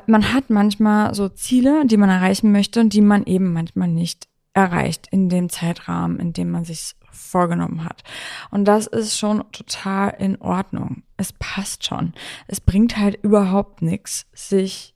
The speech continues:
so fertig zu machen deshalb und zu denken, bist irgendwie der schlechteste Mensch. Und, äh,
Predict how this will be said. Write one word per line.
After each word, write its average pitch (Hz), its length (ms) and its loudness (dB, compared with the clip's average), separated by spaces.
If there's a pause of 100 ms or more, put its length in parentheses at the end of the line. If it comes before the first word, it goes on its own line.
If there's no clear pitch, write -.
so 196 520 -4
fertig - 480 -4
zu 180 120 -6
machen 165 360 -2
deshalb 175 520 -4
und 185 160 -8
zu 180 80 -12
denken, 190 540 -6 (200)
bist - 260 -20
irgendwie 190 260 -4
der 185 60 -6
schlechteste - 480 -8
Mensch. 180 340 -4 (600)
Und, 196 460 2 (120)
äh, 214 160 2